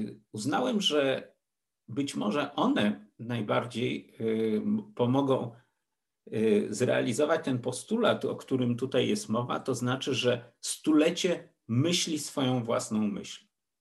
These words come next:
Bo taka jest cecha filozofii. Filozofia zastanawia się nad myślą swoją własną i epoki, w której żyje. Taka jest, taki jest charakter, e, refleksji filozoficznej, w szczególności w nowożytności.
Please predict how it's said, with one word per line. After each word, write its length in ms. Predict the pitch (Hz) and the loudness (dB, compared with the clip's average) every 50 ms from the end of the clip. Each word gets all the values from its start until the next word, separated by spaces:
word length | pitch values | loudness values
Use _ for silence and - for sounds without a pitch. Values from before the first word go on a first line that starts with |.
| _ _ _ _ _ _ _ _ _ _ _ _ - | _ _ _ _ _ _ _ _ _ _ _ _ -8
Bo 80 | - - | -4 0
taka 240 | - 208 208 208 185 | 2 4 6 6 6
jest 200 | 185 196 196 - | 6 6 4 4
cecha 240 | 196 180 - 185 | 2 2 2 2
filozofii. 600 | 165 - 180 165 170 170 156 180 165 120 - - - | 0 0 0 0 0 2 2 2 2 0 -2 -8 -10
Filozofia 480 | - 117 123 127 123 147 156 - 160 | -4 -2 0 2 4 4 4 4 2
zastanawia 720 | 127 139 151 160 - - - 180 175 185 196 190 175 151 139 | 2 2 2 0 0 0 0 0 0 0 0 0 0 0 0
się 300 | - - 139 - 208 - _ _ _ _ _ - | -2 -2 -4 -6 -6 -8 _ _ _ _ _ 0
nad 200 | 131 135 135 127 | 0 2 2 2
myślą 800 | 185 147 160 180 202 208 - - 123 113 110 110 127 - - - _ _ _ _ _ _ _ _ _ _ _ _ _ _ _ | 2 2 4 4 4 4 4 2 0 0 0 -2 -2 -6 -12 -18 _ _ _ _ _ _ _ _ _ _ _ _ _ _ _
swoją 460 | - - - - 165 170 165 160 147 127 | -10 -8 -2 2 4 4 6 6 4 4
własną 580 | 123 139 143 139 135 - - 151 156 165 151 | 4 4 4 4 2 0 -2 -4 -4 -4 -4
i 380 | - - 127 139 139 - - _ _ - | -2 0 0 0 -2 -4 -8 _ _ -10
epoki, 500 | - - 131 120 - 131 120 - 131 123 | -4 -2 0 2 2 2 2 2 -2 -4
w 60 | - | -6
której 340 | - - 117 107 113 113 95 | -4 -2 0 2 2 2 0
żyje. 380 | 92 104 92 - - 98 - _ _ _ _ _ _ _ _ _ _ | -4 -6 -8 -8 -10 -14 -18 _ _ _ _ _ _ _ _ _ _
Taka 300 | - 127 120 - - 123 | -2 -2 0 2 2 2
jest, 380 | 127 120 110 104 - - - - 120 107 | 2 2 0 -2 -4 -8 -10 -10 -8 -6
taki 220 | - 117 113 - 117 | -6 -6 -6 -4 -4
jest 160 | 110 107 - | -6 -4 -4
charakter, 600 | - 120 120 117 117 - - 113 110 113 - - _ _ _ _ _ _ _ _ _ - | -4 -2 -2 -2 -2 -4 -4 -4 -4 -4 -6 -12 _ _ _ _ _ _ _ _ _ -8
e, 320 | 120 107 110 113 107 110 | -2 0 2 4 4 4
refleksji 440 | 107 - - - 113 104 - - - | 2 0 0 0 -2 -2 -2 -4 -6
filozoficznej, 760 | 107 - 113 107 110 107 113 107 - 120 110 - - 120 110 | -6 -4 -2 -2 0 0 -2 -2 -4 -4 -4 -2 -2 -2 -4
w 40 | - | -6
szczególności 840 | - - 107 101 104 104 104 107 113 117 - - - 123 123 - - _ _ _ _ _ _ _ _ _ | -6 -6 -6 -4 -4 -2 -2 -2 -4 -6 -8 -12 -10 -12 -12 -12 -14 _ _ _ _ _ _ _ _ _
w 100 | - 104 | -6 -2
nowożytności. 840 | 117 123 104 117 113 104 107 101 - - - - - - - _ | 0 0 2 0 0 -2 -4 -8 -8 -12 -14 -14 -14 -18 -20 _